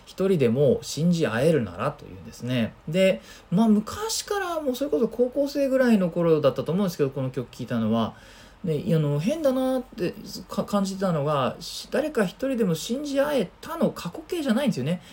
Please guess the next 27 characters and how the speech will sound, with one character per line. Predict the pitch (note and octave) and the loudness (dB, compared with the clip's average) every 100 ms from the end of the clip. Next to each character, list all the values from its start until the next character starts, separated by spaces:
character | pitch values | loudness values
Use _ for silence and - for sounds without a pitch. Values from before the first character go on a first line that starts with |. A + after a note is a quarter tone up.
| - - | -20 -8
「信 | A#3+ D4 D4+ | -4 -4 -2
じ | C#4+ | 0
合 | D4 F4 | 0 0
え | F4 | -4
た | C4+ C4+ | 0 4
な | B3 | 8
ら」 | B3 D#4+ E4 | 8 6 2
っ | |
て | - G#3 F3+ - | 2 4 4 2
言 | F#3 | 0
い | F3+ | 4
た | F#3 | 4
く | F3+ | 4
な | F#3 | 4
る | E3+ | 4
と | C#3+ | 2
こ | C3+ C#3 | -2 -2
ろ | B2+ | 0
が、 | C#3 C3 G2 | 2 0 -2
こ | D3 | 2
こ | D3+ | 4
「る」 | G#3+ G4+ | 6 4
な | B3 | 4
ん | B2 | 0
で | G2+ | -4
す | - | -8
よ。 | G2 | -12